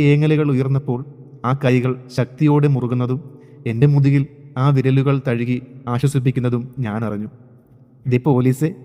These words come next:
എന്നെ നമ്മുടെ കുഞ്ഞിനെയും ഇന്ന് തന്നെ ഞെക്കിക്കൊല്ലുവോ?" ചിരിയോടെ ഞാൻ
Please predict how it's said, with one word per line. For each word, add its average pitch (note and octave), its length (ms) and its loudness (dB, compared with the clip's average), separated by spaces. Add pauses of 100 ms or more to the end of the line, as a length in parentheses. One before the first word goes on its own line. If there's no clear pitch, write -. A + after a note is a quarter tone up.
(340)
എന്നെ C3+ 280 6
നമ്മുടെ D#3+ 280 0
കുഞ്ഞിനെയും D3+ 460 0 (320)
ഇന്ന് C3 240 4
തന്നെ D#3 220 2
ഞെക്കിക്കൊല്ലുവോ?" C#3+ 560 2 (920)
ചിരിയോടെ E3+ 460 4
ഞാൻ D#3 200 0